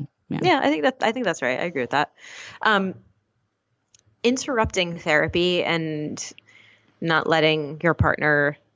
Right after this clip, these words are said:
Speaker 2: seek therapy to me is, like, a really, really strong signal of a controlling,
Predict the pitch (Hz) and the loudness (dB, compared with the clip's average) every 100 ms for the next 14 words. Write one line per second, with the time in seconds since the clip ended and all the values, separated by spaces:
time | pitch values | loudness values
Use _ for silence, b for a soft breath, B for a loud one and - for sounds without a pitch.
0 | _ - - 160 - - 135 147 160 160 | _ -10 0 0 0 0 2 2 2 0
1 | 175 151 151 151 - - - 160 156 165 | 0 4 6 4 2 -4 -2 -2 2 4
2 | 160 160 151 147 - 170 160 165 156 143 | 6 4 4 2 -4 -8 -2 2 2 2
3 | 147 - 107 123 135 139 147 143 139 - | -2 0 2 2 0 -4 -2 -2 -4 -6
4 | - _ - 151 143 139 - - - 151 | -12 _ 0 2 2 -2 -4 -2 -2 -4
5 | - 147 139 143 139 139 | 0 2 2 0 -2 -10